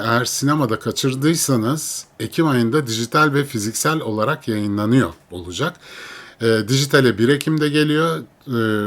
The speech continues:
dört K Blu-ray'i de yirmi iki Ekim'de piyasaya çıkmış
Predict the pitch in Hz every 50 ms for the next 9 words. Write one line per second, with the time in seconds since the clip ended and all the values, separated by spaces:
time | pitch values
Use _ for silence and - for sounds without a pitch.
0 | 104 104 101 95 104 117 - - - - 127 - - - - 113 117 120 113 95
1 | - - _ _ _ _ _ _ _ _ _ - 147 151 139 117 104 95 101 123
2 | 123 131 123 110 101 104 98 98 104 117 151 156 151 131 117 120 120 117 117 117
3 | 107 - - 117 90 95 98 - - - 95 92 92 131 143 143 135 - - 107
4 | 101 - - - 110 131 131 135 - 101 90 - 92 85 - -